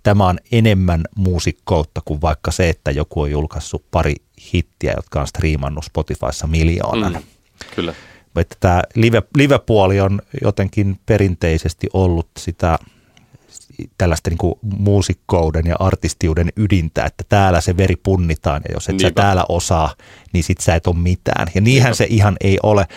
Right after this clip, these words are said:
Speaker 1: mut, mut omalla tavallaan tää live-puoli on semmonen, se on niinku ihan oma osa-alueensa.
Speaker 2: Niinpä, joo. Harva pystyy tekemään sen pitkän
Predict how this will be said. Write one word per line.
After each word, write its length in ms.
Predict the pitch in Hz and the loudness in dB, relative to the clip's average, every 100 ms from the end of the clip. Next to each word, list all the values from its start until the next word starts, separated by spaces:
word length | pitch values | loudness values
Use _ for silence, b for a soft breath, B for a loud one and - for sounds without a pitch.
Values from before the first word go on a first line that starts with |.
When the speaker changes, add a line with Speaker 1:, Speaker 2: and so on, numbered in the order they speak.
| B B | B B
Speaker 1:
mut, 120 | 117 104 - _ - | -2 -2 -4 _ -4
mut 120 | 110 | 0
omalla 240 | 135 147 127 | 2 4 2
tavallaan 360 | 123 110 107 104 | 2 4 2 2
tää 160 | 120 | 2
live-puoli 600 | 117 117 104 110 101 101 101 - | 2 2 0 2 2 2 -2 -2
on 140 | 110 104 | -2 0
semmonen, 380 | 104 104 101 | -2 -2 -4
se 120 | - 113 | -2 -2
on 20 | |
niinku 160 | 107 120 | 0 2
ihan 240 | 120 123 110 | 2 2 2
oma 240 | 120 104 | 2 2
osa-alueensa. 840 | - 90 101 50 50 - - - - | 2 0 0 -2 -4 -8 -10 -14 -10
Speaker 2:
Niinpä, 360 | - 147 131 113 - - | 0 2 4 0 -4 -4
joo. 320 | 120 104 85 _ B B B B B - | 2 2 2 _ B B B B B -6
Harva 320 | 113 135 113 | -2 0 0
pystyy 320 | - - 95 | -2 -2 -2
tekemään 280 | 87 92 90 | -2 -4 -4
sen 100 | 90 | -6
pitkän 320 | 92 - 95 | -8 -4 -6